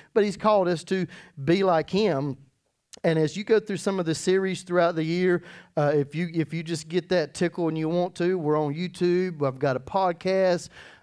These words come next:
Uh, if you're friends with me on Facebook, I always post every Sunday sermon. Uh, usually it's up by, by, uh, dinner time on Sundays anyways.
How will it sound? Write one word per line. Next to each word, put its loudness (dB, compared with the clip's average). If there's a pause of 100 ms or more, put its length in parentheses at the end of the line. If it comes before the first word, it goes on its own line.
Uh, 2
if -4
you're -2
friends 0
with -2
me 0
on 0
Facebook, 0
I 0
always 2
post 0
every 0
Sunday 0
sermon. 0 (500)
Uh, 4
usually 0
it's -2
up 0
by, 2
by, 2 (300)
uh, 2
dinner 0
time -2
on -2
Sundays -2
anyways. -2